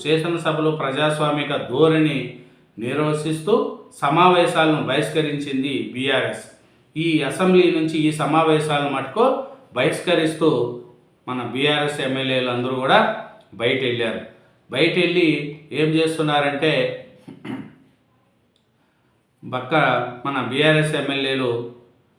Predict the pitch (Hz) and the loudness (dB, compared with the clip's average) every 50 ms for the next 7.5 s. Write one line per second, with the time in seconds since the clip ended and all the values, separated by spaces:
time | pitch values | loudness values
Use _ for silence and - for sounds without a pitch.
0 | _ _ _ _ _ _ _ _ - - - 139 131 123 - - - - - 139 | _ _ _ _ _ _ _ _ -8 -4 -4 -4 -4 -4 -8 -12 -14 -10 -4 -2
1 | 143 147 143 131 123 113 113 123 135 147 143 - 160 160 156 - 143 131 127 - | 0 0 0 0 0 -2 -4 -4 -6 -6 -4 -2 0 2 2 0 0 -4 -6 -6
2 | - 131 127 123 113 110 120 117 - - - _ _ _ _ _ 123 135 160 156 | -6 -6 -6 -4 -4 -6 -6 -10 -12 -18 -20 _ _ _ _ _ -4 -2 -2 0
3 | 160 156 156 156 156 160 156 139 139 139 139 - - - 156 160 160 160 175 160 | 0 0 0 0 2 2 0 0 -2 -4 -8 -10 -4 -2 0 0 2 0 0 0
4 | 156 147 143 143 147 143 135 143 151 151 165 151 156 151 151 156 151 143 143 135 | 0 0 0 0 0 -2 0 0 0 0 0 -2 -2 -4 -4 -4 -4 -4 -2 -2
5 | 127 123 131 131 135 135 - - 135 131 127 127 135 151 - - - - - - | -2 -2 -2 -2 -4 -6 -6 -6 -6 -6 -4 -4 -6 -6 -8 -12 -16 -20 -20 -20
6 | - - 117 117 117 110 117 135 151 - 170 156 156 156 139 127 - - 147 139 | -14 -8 -6 -4 -4 -2 -2 -2 -2 -2 0 -2 -2 -2 -2 -4 -4 -4 -6 -6
7 | 135 - - 135 127 127 123 139 156 - | -6 -6 -6 -6 -4 -4 -4 -4 -6 -8